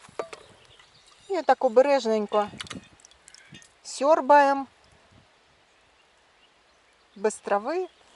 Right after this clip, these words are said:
Ну, але й не, і цідити не потрібно. І ось оцю жижу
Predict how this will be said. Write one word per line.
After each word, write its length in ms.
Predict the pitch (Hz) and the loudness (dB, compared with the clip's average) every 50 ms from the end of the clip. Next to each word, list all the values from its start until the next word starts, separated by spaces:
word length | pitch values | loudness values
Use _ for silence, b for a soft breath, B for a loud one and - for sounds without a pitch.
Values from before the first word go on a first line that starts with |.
| - - - - - - - - 440 | -20 -20 -20 -20 -20 -18 -12 -10 -8
Ну, 140 | 277 220 185 175 | -6 -6 -6 -6
але 200 | 180 196 214 220 | -4 -2 0 0
й 120 | 208 185 | 0 0
не, 200 | 180 190 196 180 | -2 -4 -6 -6
і 240 | 185 226 240 220 202 | -4 -4 -4 -6 -6
цідити 460 | 185 - - 196 165 147 160 - - | -8 -6 -4 -4 -4 -4 -4 -6 -6
не 100 | 156 156 | -8 -8
потрібно. 440 | 151 - - - 160 170 165 208 277 | -10 -12 -12 -10 -8 -8 -6 -6 -6
І 260 | 294 240 - 220 226 | -6 -6 -4 -4 -2
ось 260 | 208 196 190 - - 202 | -2 -4 -4 -6 -8 -10
оцю 320 | 185 - - - 156 147 | -10 -10 -12 -14 -14 -12
жижу 380 | 143 - 233 285 349 330 359 | -8 -4 -4 -2 -2 -4 -6